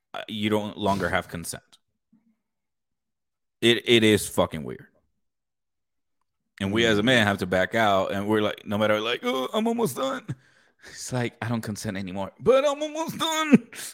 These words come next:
Speaker 1: Five more seconds.
Speaker 2: Well, but th-, this is what I'm saying. I feel like, you know, this is the thing. I feel like you have to kinda, in, in a way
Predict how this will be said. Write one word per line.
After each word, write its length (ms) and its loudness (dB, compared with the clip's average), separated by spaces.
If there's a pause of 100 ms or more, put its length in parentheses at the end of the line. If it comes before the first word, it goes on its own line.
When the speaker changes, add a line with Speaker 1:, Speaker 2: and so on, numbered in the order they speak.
(760)
Speaker 1:
Five 180 -4
more 140 0
seconds. 520 -4
Speaker 2:
Well, 180 6 (400)
but 80 6
th-, 140 2
this 120 -6
is 80 -4
what 100 4
I'm 80 -2
saying. 200 -2
I 60 0
feel 140 4
like, 160 2
you 60 -4
know, 140 2
this 200 -2
is 100 -6
the 100 -2
thing. 240 -4
I 60 -2
feel 120 -4
like 140 -2
you 100 -4
have 180 0
to 80 -4
kinda, 560 -4
in, 280 -8 (180)
in 120 -6
a 60 -2
way 520 -2